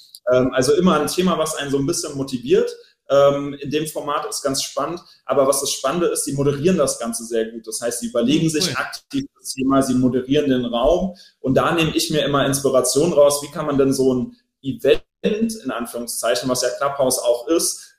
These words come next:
Speaker 1: ähm, aktiv gestalten, sodass wirklich da, es sind jeden Tag, ähm, über hundert Zuhörer dabei und so kann man sich
Speaker 2: Cool.
Speaker 1: halt auch eine Marke aufbauen, ein Branding aufbauen. Da gibt's noch ganz andere Räume. Also ich glaub, für sowas ist es spannend.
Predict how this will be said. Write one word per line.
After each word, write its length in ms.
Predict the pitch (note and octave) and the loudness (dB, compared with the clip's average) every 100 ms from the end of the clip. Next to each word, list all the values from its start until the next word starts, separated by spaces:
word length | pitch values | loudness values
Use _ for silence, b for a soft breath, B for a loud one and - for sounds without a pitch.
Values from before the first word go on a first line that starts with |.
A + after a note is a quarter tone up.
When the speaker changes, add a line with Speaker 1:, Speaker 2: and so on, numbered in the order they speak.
| B2 | 2
Speaker 1:
ähm, 240 | B2+ B2+ | 4 4
aktiv 420 | C3+ D3 - D#3+ | 0 -4 -2 -4
gestalten, 480 | D3 C#3 C#3 E3+ F#3 | -4 0 4 4 2
sodass 320 | C#3+ C#3 C#3 | 4 4 4
wirklich 280 | D3+ D3 D3 | 0 -2 0
da, 120 | C3 A#2+ - | 2 0 -2
es 200 | - - C3 | -10 -10 -2
sind 220 | C3+ A#2+ | -2 0
jeden 280 | D#3 A3 G3+ | -2 -2 -6
Tag, 560 | - D#3 F3 - - - | -6 -4 -4 -6 -14 -2
ähm, 240 | C3+ C3+ C#3+ | 0 0 0
über 300 | F#3 E3 D#3+ | 4 4 2
hundert 300 | E3 D3+ - | 0 0 0
Zuhörer 480 | E3+ D3+ A#2+ A#2+ A#2 | -2 2 4 4 4
dabei 380 | A#2 A2+ C3 | 2 2 0
und 80 | C3+ | 2
so 120 | B2 D3 | 0 -2
kann 140 | D#3 | -4
man 100 | C#3 | -4
sich 120 | D3 | -2
Speaker 2:
Cool. 80 | D3 | 0
Speaker 1:
halt 120 | B2 | 0
auch 320 | A2+ C#3+ - B B | 2 0 0 B B
eine 100 | B2 | -2
Marke 360 | B2 A#2 C#3+ - - | 0 0 -2 -4 -2
aufbauen, 440 | - - C3 B2+ | -2 0 0 0
ein 80 | B2 | 0
Branding 400 | A#2+ B2+ D3+ D3 | 0 0 0 -2
aufbauen. 580 | B2+ C3+ C3+ - C3 C3 B B | -2 -2 -2 -2 0 -2 B B
Da 60 | B2 | -8
gibt's 200 | C3+ D3 | -6 -4
noch 140 | C#3+ | -2
ganz 220 | C#3 D#3+ | -2 -2
andere 340 | - D#3 F3+ D3 | -4 -4 0 6
Räume. 280 | D3 D3+ C#3 | 6 6 2
Also 180 | C3+ | 2
ich 100 | C#3+ | 0
glaub, 180 | - D#3 | 0 0
für 80 | C#3+ | 0
sowas 360 | B2+ F#3+ A3 - | 2 6 6 2
ist 140 | - | -2
es 80 | - | -2
spannend. 540 | - - C3 G3+ A#3 | -2 -2 -2 0 -2